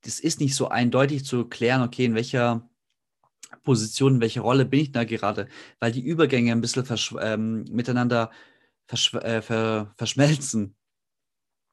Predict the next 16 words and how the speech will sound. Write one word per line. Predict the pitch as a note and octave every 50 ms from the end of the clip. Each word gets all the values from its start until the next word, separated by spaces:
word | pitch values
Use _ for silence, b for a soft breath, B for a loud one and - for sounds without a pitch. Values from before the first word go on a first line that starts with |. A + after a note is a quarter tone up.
| _ _ _ _ _ _ _
So | - C#3
etwas | B2+ C3 B2 A#2 -
gibt's | C3+ B2 -
auch. | - A#2+ C3+ B2+ - - _ _ _ _ _ _ _ _ _ _ _ _ _ _ _ _ _ _ _
Da | - -
muss | A#2 A2+ -
man | G2 G2+
einfach | B2 - B2
nochmal | A#2+ A#2 A#2+ A2+ - -
etwas | - C3+ C3+ - B2 A#2 -
genauer | - A#2 A2 A2+ A#2 A#2
hinschauen | A2+ A2 G#2+ - - G#2+ G#2 G#2+ G#2 - _ _ _ _ _ _ _ _ _ _ _ _ _ _ _ -
und | A2 G#2+
im | A2+ A2
besten | G#2+ G#2+ G#2+ - - A2+
Fall | - - G#2 G2+ G2+ G#2+ -